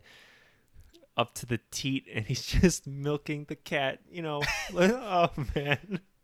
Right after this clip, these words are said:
It's so good. Uh, and then obviously the, the iconic line from, from, uh, Jack afterwards,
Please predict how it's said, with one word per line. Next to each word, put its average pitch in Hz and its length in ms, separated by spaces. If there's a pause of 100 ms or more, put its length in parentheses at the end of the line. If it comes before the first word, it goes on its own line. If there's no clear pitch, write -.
(120)
It's 175 200
so 151 260
good. 156 380 (640)
Uh, 110 640 (180)
and 107 160
then 104 140
obviously 101 460
the, 92 340
the 107 140
iconic 98 580
line 101 340
from, 95 420 (1040)
from, 95 420
uh, 92 240
Jack 104 380
afterwards, 101 600